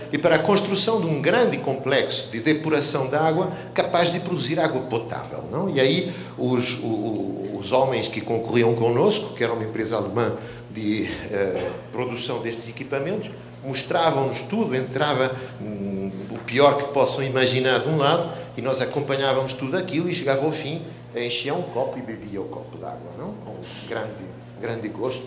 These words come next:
E, e, e podia beber. E então essa capacidade de depuração tinha que ser trazida para aqui num grande projeto também de salvação do próprio Rio Tejo, onde se queria fazer tor-, volver os,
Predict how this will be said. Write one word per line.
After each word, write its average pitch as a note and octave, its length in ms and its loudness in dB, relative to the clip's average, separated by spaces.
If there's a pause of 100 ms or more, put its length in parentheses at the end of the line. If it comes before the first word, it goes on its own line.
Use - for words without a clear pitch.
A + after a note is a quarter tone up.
E, F#2+ 140 -6 (600)
e, B2 60 -6
e - 220 -8
podia E3 360 2
beber. - 320 -2 (380)
E C#3+ 120 6
então F3+ 300 8
essa C3+ 640 6
capacidade C#3 880 4
de A2 100 -4
depuração D#3 680 0
tinha G3 140 0
que - 80 -4
ser D#3 120 -2
trazida B2+ 400 -2
para C3 180 0
aqui D#3 340 -2 (640)
num D#3+ 180 6
grande F3 340 10
projeto C#3+ 560 2
também F3+ 300 4
de - 80 0
salvação E3 680 2
do C3 100 -2
próprio D3 420 2
Rio D3+ 160 2
Tejo, F3 400 0 (340)
onde F3 560 4
se F3 160 2
queria D3+ 720 4
fazer D3+ 560 6
tor-, D3 180 4
volver D3 520 6
os, - 280 2